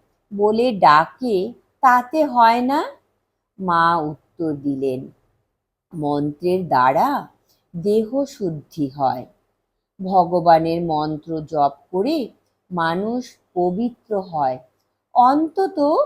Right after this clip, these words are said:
দেহ শুদ্ধির জন্য মন্ত্র দরকার।"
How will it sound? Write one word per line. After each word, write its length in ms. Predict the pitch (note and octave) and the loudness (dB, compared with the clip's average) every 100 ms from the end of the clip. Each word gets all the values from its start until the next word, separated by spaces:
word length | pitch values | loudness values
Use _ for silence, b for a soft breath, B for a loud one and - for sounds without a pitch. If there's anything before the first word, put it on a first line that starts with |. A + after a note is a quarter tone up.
| D5 _ _ F3+ | -4 _ _ -4
দেহ 440 | E3+ F#3 F#3 C4+ | 2 2 0 -6
শুদ্ধির 640 | C4+ D#4+ B3+ A#3+ D4+ C4 | -6 -10 -10 -6 -4 -4
জন্য 640 | A#3+ D#4 D#4 D#4+ F#4 B4+ - _ _ _ F#3+ | -4 -4 -2 0 0 -2 -6 _ _ _ -6
মন্ত্র 600 | F3 F3 F#3+ F#3 F#4+ G#4 | -4 -2 -4 -8 -10 -8
দরকার।" 800 | G#3 C3 B2+ B2 - C#3 B2 | -6 -4 -4 -6 -6 -6 -6